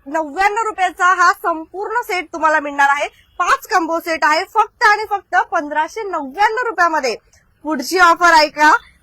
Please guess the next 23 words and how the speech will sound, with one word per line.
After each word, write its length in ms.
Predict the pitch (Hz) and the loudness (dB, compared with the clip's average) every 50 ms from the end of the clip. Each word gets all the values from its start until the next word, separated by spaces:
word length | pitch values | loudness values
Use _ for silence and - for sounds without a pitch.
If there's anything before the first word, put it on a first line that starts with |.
| _ _ | _ _
तरी 220 | 311 320 339 392 403 | 2 2 2 2 0
शॉक 260 | - 453 359 359 339 | 2 4 4 4 6
लागणार 380 | 359 339 330 302 311 320 320 311 | 6 4 4 4 2 2 4 4
आहे. 220 | 302 320 311 381 - _ _ _ _ - | 4 2 0 -2 -4 _ _ _ _ 2
हा 120 | 311 320 | 2 2
पाच 380 | 330 - - 339 392 508 508 - | 4 4 4 4 4 4 2 0
लिटरचा 580 | 381 381 311 - 330 320 285 269 - 330 330 359 370 _ | -4 -4 -2 -2 -2 -2 -2 0 2 2 2 2 0 _
कुकर 380 | - 381 359 - 427 415 381 359 | -8 -8 -4 0 2 2 2 2
घेतल्यावरती 760 | 302 320 285 - 254 269 254 254 247 240 233 - 269 285 330 | 0 -4 -4 -4 0 0 0 0 0 -4 -8 -10 -10 -10 -8
तुम्हाला 420 | 359 - 320 302 294 302 302 302 294 | -8 -6 -4 0 2 4 4 4 2
मिळणार 300 | 294 285 277 277 262 262 | 0 -2 0 2 4 4
आहे 220 | 262 277 277 311 | 4 2 2 -2
व्हीआयपी 640 | 311 226 226 240 240 262 285 311 339 330 320 285 254 | -4 -6 -8 -4 2 4 4 4 4 0 -6 -12 -10
च्या 280 | - - 285 277 302 330 294 | -4 0 2 4 4 2 2
दोन 360 | 262 247 302 311 359 415 403 | -2 -4 -2 -2 -2 -2 0
ट्रॉली 360 | - 381 339 311 294 285 294 | 0 2 2 2 2 -2 -4
बॅग, 300 | 269 277 269 277 302 349 359 - - _ _ _ _ | 0 2 4 4 4 2 0 -4 -20 _ _ _ _
त्यानंतर 580 | 339 339 370 427 427 392 320 269 - 294 302 311 | 2 4 4 4 2 0 -4 -2 0 0 2 2
हा 220 | 311 294 311 339 | 2 4 2 2
ग्लास 340 | 330 294 320 302 311 359 - - | 2 2 2 4 4 4 2 -2
लिड 260 | 359 320 339 381 - - - | -6 -6 -4 -4 -6 -4 -2
अगदी 520 | 330 339 285 262 339 339 339 262 339 403 | -4 -4 -4 -4 -8 -8 -6 -4 -4 -4
फ्री. 560 | 508 - _ - 427 427 415 403 381 311 233 | -4 -6 _ -4 0 0 0 0 0 -4 -6